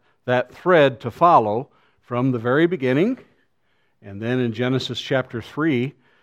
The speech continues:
to where God has made a promise that one day, through, uh, the seed of Eve, that he's going to redeem man.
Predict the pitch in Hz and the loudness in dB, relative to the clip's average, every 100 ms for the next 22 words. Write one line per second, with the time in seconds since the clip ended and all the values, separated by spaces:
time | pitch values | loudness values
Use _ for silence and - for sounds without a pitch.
0 | _ - 110 107 98 113 123 117 101 110 | _ -16 -8 -8 -4 -2 -2 -4 -8 -10
1 | 104 - 196 143 87 - - 101 - 110 | -10 -4 -2 -2 -4 -12 -12 -14 -14 -8
2 | 139 165 101 110 151 147 _ - 131 135 | -4 -2 -2 0 -4 -8 _ -10 -8 -6
3 | 143 _ _ _ _ _ _ _ - 98 | -8 _ _ _ _ _ _ _ -8 -6
4 | 95 95 - 147 139 143 123 - 104 104 | -6 -8 -6 -2 0 0 -2 -6 -6 -6
5 | 104 92 107 123 113 139 - _ _ _ | -8 -8 -4 -2 -2 -6 -10 _ _ _
6 | _ - 101 120 117 123 113 107 104 101 | _ -14 -10 -10 -8 -6 -6 -8 -12 -6
7 | 123 120 92 80 | -2 -2 -4 -10